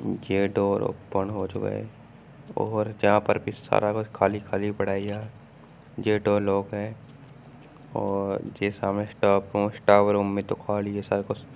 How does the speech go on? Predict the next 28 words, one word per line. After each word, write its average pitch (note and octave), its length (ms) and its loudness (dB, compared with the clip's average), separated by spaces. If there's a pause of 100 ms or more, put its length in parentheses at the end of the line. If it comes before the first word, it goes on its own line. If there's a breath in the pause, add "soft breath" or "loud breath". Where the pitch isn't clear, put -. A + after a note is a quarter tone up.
(500 loud breath)
जहाँ G#2 180 6
से, A2 140 -6
से, G#2+ 200 -6
से A2+ 160 -4
मुझको G#2 320 0
एक G2 200 4 (120)
चाबी G2+ 280 2
मिली A2 220 -2
थी। A#2 200 -6 (1500 loud breath)
चलो G2+ 220 -6
यार G2+ 240 -2
दूसरे G2+ 340 -2
कमरे G2+ 280 0
में G#2 120 -4
चलता - 300 -4
हूँ, G#2 280 -2
जहाँ G2+ 240 4
पर G2 140 0
एक G#2 160 2
मैथमेटिक G2+ 680 0
का G2+ 160 4
रूम G2+ 260 -2
था G2+ 140 -2
उधर G2 300 2
चल G#2+ 180 -8 (140)
के - 100 -2
आता F#2+ 220 -4
हूँ, G#2+ 60 -12